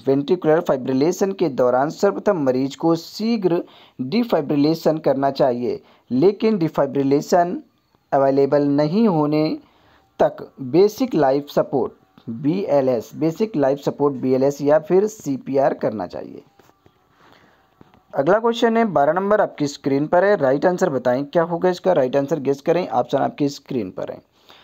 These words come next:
देखिए बहुत ही अच्छे क्वेश्चन हैं और जितने भी क्वेश्चन हैं इसमें सभी पूछे गए क्वेश्चन हैं, प्रीवियस ईयर में आए हुए क्वेश्चन हैं,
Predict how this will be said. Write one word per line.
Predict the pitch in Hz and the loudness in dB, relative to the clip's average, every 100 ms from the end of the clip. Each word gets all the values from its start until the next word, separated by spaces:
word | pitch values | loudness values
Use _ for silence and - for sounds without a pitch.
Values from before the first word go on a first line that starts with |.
| _ | _
देखिए | 190 220 | -6 0
बहुत | 208 214 | 0 2
ही | |
अच्छे | 208 - | 0 0
क्वेश्चन | 170 170 165 196 | 0 0 0 0
हैं | 214 | 0
और | - 151 | 0 -2
जितने | 143 147 202 | 0 -4 -2
भी | 226 | -2
क्वेश्चन | - 196 190 170 | 2 0 2 0
हैं | 165 | 0
इसमें | 165 170 | -2 -4
सभी | 175 175 175 | -4 -4 -4
पूछे | - 135 156 | -4 -2 0
गए | 147 156 | 0 2
क्वेश्चन | 165 160 180 | 0 0 -2
हैं, | 180 196 | -2 -4
प्रीवियस | 151 135 147 151 | -4 0 0 0
ईयर | 165 | 0
में | 165 165 | 0 0
आए | 131 131 | 2 2
हुए | 143 | 0
क्वेश्चन | 147 151 156 160 | 0 0 0 0
हैं, | 180 | 0